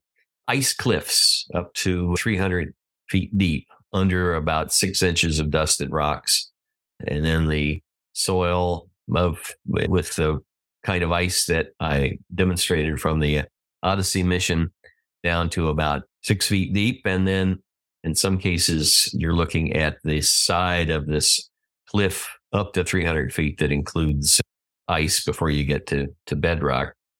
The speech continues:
And more recently, there has been perhaps the detection of liquid water, something like a kilometer under the surface. Uh, this is from a European spacecraft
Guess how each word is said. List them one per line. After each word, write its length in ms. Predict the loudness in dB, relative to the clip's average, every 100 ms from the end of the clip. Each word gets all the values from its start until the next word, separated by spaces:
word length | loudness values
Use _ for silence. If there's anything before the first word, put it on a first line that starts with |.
| _ -4
And 480 | 0 2 0 -2 -6 -10
more 520 | -4 0 0 0 -2 -4
recently, 640 | -2 0 0 0 0 -2 -6 _ -20 -20 _
there 160 | -2 2
has 260 | 2 0
been 540 | -2 0 0 0 -2 -4 -2
perhaps 720 | -4 -2 -2 -2 -2 -2 0
the 160 | 0 0
detection 680 | 0 0 -2 0 2 2 0 _ _ _ _ -2
of 200 | 0 0
liquid 380 | 0 0 0
water, 600 | 2 0 2 0 0 -4 _ _ _
something 560 | 0 2 0 0 0 2
like 480 | 2 0 -2 -8 -18 _ _ _ -6
a 120 | -4
kilometer 800 | -2 -2 0 2 2 0 -2 -4
under 240 | -2 0 0
the 120 | 0
surface. 680 | 2 2 2 0 0 0 0
Uh, 160 | 0 2
this 240 | 2 2
is 100 | 0
from 400 | 0 0 2 0 -2 _ _ _ _
a 100 | 0
European 520 | 2 2 0 0 0
spacecraft 960 | 0 -2 -2 -2 0 0 0 -4 -10